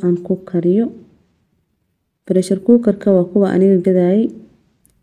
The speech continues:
Ee, ka faa'iidaysta haddii ay haysatidna ka faa'iidaysi wacan, haddii ay haysanin waa lagu keenayaa, waana qiimo macquul ah. Midka korontada lagu isticmaalo waaye,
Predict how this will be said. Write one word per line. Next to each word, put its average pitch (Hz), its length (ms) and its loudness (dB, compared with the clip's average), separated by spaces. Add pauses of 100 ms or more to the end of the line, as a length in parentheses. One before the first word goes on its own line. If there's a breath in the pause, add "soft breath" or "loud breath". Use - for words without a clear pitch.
(600)
Ee, 180 100 0
ka 208 140 -2
faa'iidaysta 196 500 0
haddii 185 240 -2
ay 190 160 2
haysatidna 185 440 2
ka 185 140 -6
faa'iidaysi 185 520 -2
wacan, 208 220 0
haddii 180 240 0
ay 185 80 -2
haysanin 185 400 0
waa 180 100 0
lagu 180 200 0
keenayaa, 185 460 -2
waana 180 280 -2
qiimo 190 300 0
macquul 185 460 -2
ah. 220 100 -2 (1300)
Midka 214 240 -2
korontada 208 380 2
lagu 196 160 4
isticmaalo 180 540 0
waaye, 196 240 0